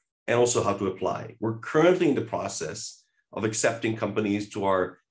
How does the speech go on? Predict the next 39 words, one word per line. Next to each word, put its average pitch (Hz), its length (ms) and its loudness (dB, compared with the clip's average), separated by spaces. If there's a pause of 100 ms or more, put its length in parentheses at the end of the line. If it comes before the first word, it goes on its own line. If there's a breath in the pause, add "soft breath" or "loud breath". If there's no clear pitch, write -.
(120)
batch 107 340 0
six - 400 -2
in 107 100 0
Tel 110 200 0
Aviv 110 560 -2
and 104 100 0
our 98 140 0
batch 98 500 -4
three 104 220 0
in, 92 640 -4
in 92 180 -4
Munich, 85 320 -6 (800)
in, 101 280 0
in 98 100 -4
Europe. 82 320 -4 (500)
So 113 380 4
if 110 120 -10
you're 196 180 8
a 175 80 8
European 151 540 2
startup, 92 540 -2 (880)
I 110 40 -10
think 117 160 -6
there 107 80 2
was, 107 400 -2
there's 107 180 -2
not 117 260 2
better 131 280 6
time 113 260 2
in 104 60 0
history 82 560 -4
to 85 80 -8
be 101 160 0
successful, 92 720 0
leverage 101 380 2
a - 40 -14
company 101 360 -4
like 101 260 2
Intel 117 600 -2